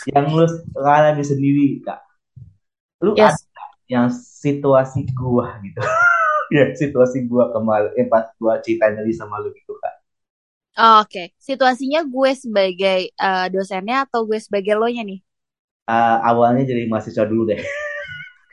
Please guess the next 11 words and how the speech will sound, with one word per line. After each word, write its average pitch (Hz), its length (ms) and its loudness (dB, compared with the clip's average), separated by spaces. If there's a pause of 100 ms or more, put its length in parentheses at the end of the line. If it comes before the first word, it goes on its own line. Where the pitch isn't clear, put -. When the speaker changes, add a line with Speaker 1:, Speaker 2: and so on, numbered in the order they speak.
(500)
Speaker 2:
Oke. 180 800 2 (680)
Kalau 240 460 6
dari 220 480 -6
pas 214 240 -12 (160)
mahasiswa, 208 920 -4 (1200)
em, 277 640 2
sebenarnya 254 460 -4
nggak 202 100 -8
pernah 190 380 -8
ada 202 260 -6
sih 180 400 -14